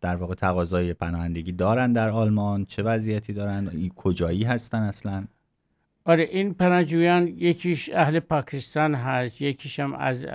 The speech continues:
Speaker 2: اهل افغانستان هست، یکیشون سی و سه سالشه، یکیشون شونزده سالشه، افغانستان یه سی و سه سالشه. اینا رو توی صربستان، اه، دزدکی سوار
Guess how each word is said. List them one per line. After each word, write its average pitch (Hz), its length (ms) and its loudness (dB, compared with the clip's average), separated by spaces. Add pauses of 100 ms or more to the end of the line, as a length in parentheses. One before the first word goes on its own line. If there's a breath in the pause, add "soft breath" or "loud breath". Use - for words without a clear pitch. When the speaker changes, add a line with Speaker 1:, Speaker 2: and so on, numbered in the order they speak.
(120)
Speaker 2:
اهل 131 260 -4
افغانستان 123 840 -6
هست، 113 360 -8
یکیشون 143 420 -4
سی 131 280 -8
و 117 40 -4
سه 139 260 -6
سالشه، 113 560 -6
یکیشون 123 480 -6
شونزده 123 500 -4
سالشه، 110 520 -8
افغانستان 127 680 -4
یه 135 100 -2
سی 131 200 -8
و 120 40 -2
سه 135 200 -6
سالشه. 107 580 -8 (460 soft breath)
اینا 151 260 6
رو 156 140 4
توی 156 260 2
صربستان، 135 960 -2 (580 soft breath)
اه، 127 400 -2 (560)
دزدکی 127 560 2
سوار 107 360 -6